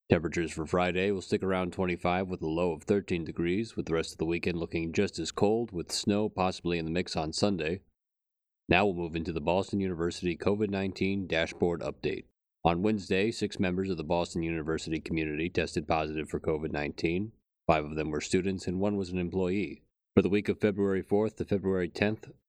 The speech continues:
point three percent of tested students were deemed positive for the coronavirus, with point oh five percent of tested faculty and point fifteen percent of tested staff also receiving positive test results.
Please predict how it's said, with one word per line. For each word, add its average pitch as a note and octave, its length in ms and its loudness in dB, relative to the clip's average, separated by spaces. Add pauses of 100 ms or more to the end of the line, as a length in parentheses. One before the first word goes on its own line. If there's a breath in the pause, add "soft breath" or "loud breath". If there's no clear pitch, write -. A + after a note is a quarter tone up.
point B2 280 6
three C3 340 2
percent G#2+ 540 0
of - 180 -6
tested - 320 2
students F#2+ 420 0
were F#2 80 2
deemed E2+ 240 0
positive E2 460 0
for - 140 -4
the E2+ 80 -2
coronavirus, D#2+ 760 -2
with - 320 -4
point G2+ 240 2
oh F#2 200 0
five G2 440 2
percent F2+ 460 0
of F2+ 140 -4
tested E2+ 340 0
faculty G2 580 2
and E2+ 240 -6
point G#2+ 300 0
fifteen A#2+ 480 2
percent D#2 480 -4
of D2+ 140 -4
tested F#2+ 340 0
staff E2+ 400 4
also F#2 280 0
receiving E2 420 -2
positive D#2 400 -2
test - 260 0
results. D#2+ 540 -2